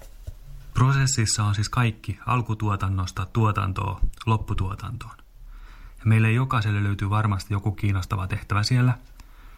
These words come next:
koska sieltä löytyy niin näyttelemistä, äänimaailman tekemistä,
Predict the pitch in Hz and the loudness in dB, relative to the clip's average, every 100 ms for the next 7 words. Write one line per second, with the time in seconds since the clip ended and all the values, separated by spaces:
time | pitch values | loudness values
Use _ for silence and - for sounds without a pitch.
0 | - - 107 104 110 107 107 104 98 98 | -4 0 2 4 4 4 2 2 2 2
1 | 101 104 98 92 104 107 - 98 95 95 | 2 2 0 -2 2 2 2 0 0 0
2 | - - 87 - - - - - - 107 | -2 -4 -6 -8 -20 -20 -20 -4 2 4
3 | 107 101 101 95 95 95 98 98 92 92 | 6 4 2 2 0 0 -2 -2 -2 -2
4 | - 104 | -4 -6